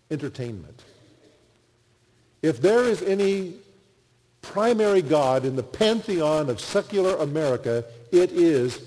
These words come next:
entertainment. Entertainment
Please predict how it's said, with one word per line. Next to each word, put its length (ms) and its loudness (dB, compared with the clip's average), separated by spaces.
entertainment. 1300 -4
Entertainment 1160 -2